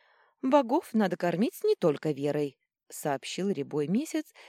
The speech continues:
и слизнул зацепившийся за рог салатный лист. «Это открытие я совершил только что. Так что не стой столбом, уважаемая Вениавинья Агатская,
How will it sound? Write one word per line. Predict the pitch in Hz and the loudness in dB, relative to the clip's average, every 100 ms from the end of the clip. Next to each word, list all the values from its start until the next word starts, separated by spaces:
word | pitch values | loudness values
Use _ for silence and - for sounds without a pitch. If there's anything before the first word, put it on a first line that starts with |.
| - | -4
и | 415 | -2
слизнул | 415 190 165 180 180 | 0 -2 -2 0 -2
зацепившийся | - 165 - 151 156 - 135 - 139 | -4 -10 -10 -8 -8 -8 -10 -8 -6
за | 143 | -4
рог | 185 349 - | -4 -6 -8
салатный | - 143 123 - 143 | -8 -8 -8 -10 -12
лист. | - - - _ _ _ _ _ _ - - - | -12 -18 -20 _ _ _ _ _ _ -20 -20 -8
«Это | 349 330 294 | -4 2 2
открытие | - 427 494 233 185 | 2 2 2 2 0
я | 175 | 0
совершил | - 165 180 - 415 - | -2 -4 -6 0 0 2
только | 175 - | -2 -2
что. | - - 104 - _ _ _ - - - | -12 -12 -12 -14 _ _ _ -20 -14 -2
Так | 165 | -2
что | - - 170 - - | -2 -4 -2 -4 -8
не | 277 330 | -8 -8
стой | - 151 131 | -4 -4 -2
столбом, | - 185 254 233 | -2 -2 0 0
уважаемая | 135 147 151 143 143 143 - | -2 -4 -2 -2 -2 -6 -8
Вениавинья | 160 160 175 180 135 131 151 | -6 -4 -4 -4 -4 -4 -4
Агатская, | 165 143 - - 123 | -2 -4 -6 -10 -10